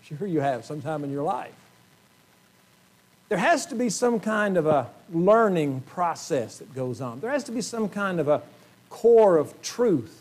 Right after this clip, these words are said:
that is passed on. How would you like to go to a medical doctor who just decided yesterday he's gonna be a medical doctor and read one book about it,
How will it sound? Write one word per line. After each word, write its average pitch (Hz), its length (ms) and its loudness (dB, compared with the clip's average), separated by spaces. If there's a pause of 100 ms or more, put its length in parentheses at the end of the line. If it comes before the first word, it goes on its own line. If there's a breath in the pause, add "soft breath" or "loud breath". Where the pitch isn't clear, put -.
that 160 200 0
is 143 160 -4
passed 135 520 -16
on. 127 220 -10 (460 soft breath)
How 349 160 4
would 247 120 -2
you 254 80 -2
like 240 160 4
to 175 60 -8
go 190 120 2
to 170 140 -2
a 156 40 4
medical 156 400 0
doctor 127 420 -6
who 143 80 -12
just 190 140 -16
decided 151 480 0
yesterday 143 420 -2
he's 139 100 -4
gonna 147 100 -12
be 147 100 -4
a 139 40 -2
medical 156 340 -4
doctor 117 380 -6
and 123 80 -8
read 143 180 -4
one 143 240 -6
book 131 260 -6
about 120 280 -4
it, 117 60 -12